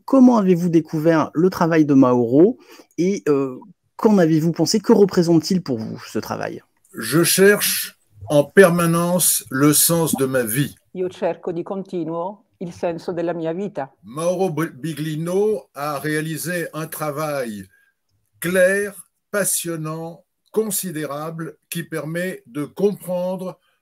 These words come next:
Speaker 2: ce que nous faisons sur la planète Terre.
Speaker 3: Ha fatto un, un lavoro considerevole, molto importante, e, e non mi ricordo perché siamo cu-, quel, sul pianeta Terra.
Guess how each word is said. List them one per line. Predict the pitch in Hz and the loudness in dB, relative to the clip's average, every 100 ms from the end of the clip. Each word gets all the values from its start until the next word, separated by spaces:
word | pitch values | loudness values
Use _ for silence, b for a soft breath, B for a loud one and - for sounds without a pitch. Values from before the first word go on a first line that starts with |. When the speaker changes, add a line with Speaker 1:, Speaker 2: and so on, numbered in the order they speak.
| _ | _
Speaker 2:
ce | - - | -12 -6
que | 208 196 | -4 -4
nous | 180 175 | -6 -6
faisons | - 160 143 165 | -8 -8 -8 -10
sur | 160 151 | -10 -8
la | 147 | -8
planète | - 147 151 165 160 110 | -8 -8 -6 -8 -8 -14
Terre. | - 151 104 85 b - | -8 -8 -8 -14 b -12
Speaker 3:
Ha | 165 | -6
fatto | 190 180 175 | -6 -6 -8
un, | 175 165 156 | -8 -8 -8
un | 170 165 | -8 -2
lavoro | 175 185 185 165 | 0 0 -2 -4
considerevole, | 190 170 196 165 160 151 151 151 | -8 -8 -8 -4 -2 -2 -4 -6
molto | 160 185 190 | -8 -8 -6
importante, | 175 160 165 - - 143 135 139 151 143 - _ _ | -6 -6 -10 -10 -8 -6 -6 -8 -10 -10 -14 _ _
e, | - 156 156 151 147 - | -10 -6 -6 -6 -8 -6
e | 202 | -6
non | 175 165 | -4 -6
mi | |
ricordo | 151 143 127 127 139 151 _ _ - | -6 -8 -10 -10 -12 -14 _ _ -6
perché | 202 208 185 | -6 -4 -6
siamo | - 175 165 160 | -6 -10 -10 -12
cu-, | 156 | -14
quel, | - 147 | -12 -12
sul | - 165 | -10 -12
pianeta | 156 156 151 147 | -10 -10 -10 -12
Terra. | 143 139 135 143 139 | -14 -14 -14 -16 -18